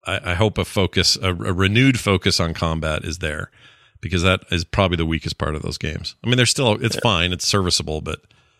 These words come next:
Speaker 1: I don't know, man. There's something.
Speaker 2: There's some interesting challenges throughout. That's, uh, I'm through. Be, I'm over it with them 'cause I don't, I just don't think it's C D Projekt Red's strong suit. Like, they make beautiful animations, but it's, like, it's cinematic, the fighting. But
Speaker 1: Mm-hmm.
Speaker 2: yeah, like, something.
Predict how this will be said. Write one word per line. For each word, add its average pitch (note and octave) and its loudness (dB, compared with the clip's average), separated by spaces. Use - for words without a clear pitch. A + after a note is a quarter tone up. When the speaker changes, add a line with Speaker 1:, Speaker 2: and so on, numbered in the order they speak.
Speaker 1:
I E2 0
don't D2+ -2
know, D2+ 0
man. C#2 -4
There's C#2+ -4
something. E2+ 0
Speaker 2:
There's D#2 0
some C3+ 2
interesting B2 0
challenges F2+ -2
throughout. E2 -6
That's, - -10
uh, B2+ -4
I'm C3+ 2
through. D#3+ 0
Be, B2+ 2
I'm B2+ 2
over C#3 4
it D3+ 0
with C3+ -2
them C3+ 2
'cause G2+ 0
I G2+ 2
don't, A2+ 0
I A2 2
just G2 -6
don't G2 0
think F2+ -2
it's E2+ -12
C - -6
D D#2+ -10
Projekt E2+ -4
Red's E2+ -6
strong F2 -2
suit. E2+ -6
Like, A2 -4
they D3 0
make C#3+ 0
beautiful A#2+ 2
animations, F#2+ 0
but F#2+ -2
it's, F2+ -8
like, F2+ -2
it's - -8
cinematic, A2 2
the D#3 -6
fighting. E3 -2
But - -4
Speaker 1:
Mm-hmm. A2 -2
Speaker 2:
yeah, B2+ -6
like, G2+ -14
something. G2 -12